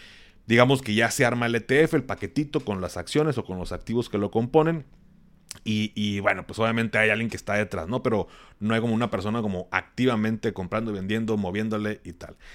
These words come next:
Y los fondos normalmente es, eh, que tam-, que son de gestión activa, eh, pues hay una persona que les está, eh, moviendo, comprando, vendiendo, modificando y demás. Por lo tanto, la comisión suele ser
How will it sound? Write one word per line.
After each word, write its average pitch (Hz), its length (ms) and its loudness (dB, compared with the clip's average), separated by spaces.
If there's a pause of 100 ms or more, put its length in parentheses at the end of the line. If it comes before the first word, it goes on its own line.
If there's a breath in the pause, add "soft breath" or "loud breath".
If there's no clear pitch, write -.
(300 loud breath)
Y 185 80 4
los 175 240 6
fondos 185 400 6
normalmente 123 640 2
es, 123 200 -6
eh, 95 440 -4
que 92 160 -8
tam-, 95 240 -6
que - 100 -10
son 110 180 0
de 117 80 0
gestión 110 520 -4 (160)
activa, 127 640 2
eh, 101 60 0
pues - 180 -16
hay 98 60 -6
una 110 240 -4
persona 170 380 0
que - 120 -8
les 98 160 -6
está, 101 460 -6 (340 soft breath)
eh, 82 380 -10
moviendo, 123 640 4
comprando, 117 400 -2
vendiendo, 120 520 0
modificando 113 920 -2
y 120 80 0
demás. 143 340 2
Por 107 160 -4
lo 107 100 -2
tanto, 113 260 -6
la 127 200 -4
comisión 127 420 -2
suele 90 240 -6
ser 98 320 -2